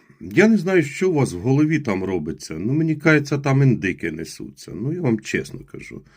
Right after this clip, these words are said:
М, зараз на вулицю, якщо вийти, двадцять перше століття, двадцять п'ятий рік. Ебоксидок? Тьма.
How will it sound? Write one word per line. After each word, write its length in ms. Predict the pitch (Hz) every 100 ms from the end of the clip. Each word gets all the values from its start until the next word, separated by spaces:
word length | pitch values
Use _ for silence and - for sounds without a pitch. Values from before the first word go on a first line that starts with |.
| - - - _ _ _ _ - -
М, 320 | 101 92 92
зараз 720 | 98 135 214 196 147 - - 117
на 180 | 123
вулицю, 480 | 151 180 180 143 -
якщо 360 | 143 139 - 147
вийти, 560 | 190 196 - 110 104
двадцять 440 | 101 120 175 - -
перше 320 | 123 127 117
століття, 680 | - 107 90 87 69 - -
двадцять 640 | 76 85 123 151 - 98
п'ятий 440 | - 107 107 92 85
рік. 500 | 85 82 - - - _ _ _ _ -
Ебоксидок? 960 | 123 151 - - 202 196 98 - _ _ _ _ _ _ _ _ _ _ _ _ _
Тьма. 400 | - 95 101 80